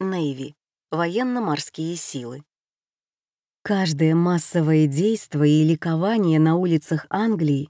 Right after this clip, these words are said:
вызывали у меня стыд за англичан. А может, и за себя, потому что, наверное, что я всё-таки принадлежала Европе. Американцы обычно ведут себя более театрально и бурно,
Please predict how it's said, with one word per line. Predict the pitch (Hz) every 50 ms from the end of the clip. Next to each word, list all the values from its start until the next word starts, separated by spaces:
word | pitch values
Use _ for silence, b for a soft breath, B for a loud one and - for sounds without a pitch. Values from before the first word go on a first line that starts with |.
| _ _ _ _ _ _ _
вызывали | 180 180 202 185 170 185 175 202 214 214 202
у | 190 185
меня | 190 190 190 190 190 190 185
стыд | - - - - - 220 202 175 139
за | 143 139 151 143
англичан. | 139 147 143 156 156 170 160 - - 175 151 135 135 139 - _ _ _ _ _ _ _ _ _ _ _
А | - -
может, | 214 240 269 262 254 254 - -
и | 226
за | 208 208 226 214
себя, | - - 208 160 143 151 143 143 143 147 _ _ _ _ _ _ _ _
потому | _ 196 180 190 185 196 196
что, | - - - 185 175
наверное, | 180 180 180 190 220 226 208 196 175 165 156 156 151
что | 147 - - - - 165
я | 165 151 170 170 170
всё-таки | - - - 185 170 - 160 - - 156
принадлежала | - 170 170 170 170 156 165 170 175 156 156 175 170 165 170
Европе. | 175 165 175 185 175 202 226 226 202 156 - - 143 143 - _ _ _ _ _ _ _ _ _ _ _
Американцы | - 226 233 247 254 247 - - 294 285 254 - -
обычно | 196 190 185 220 240 - - 202 190 185
ведут | 180 180 175 196 202 -
себя | - - 180 165 180 180
более | 165 170 226 247 220 190 160 147
театрально | 147 - - 160 147 151 - 170 180 208 226 220 190 165 160 160 170
и | 175
бурно, | 160 156 180 180 160 147 147 143 147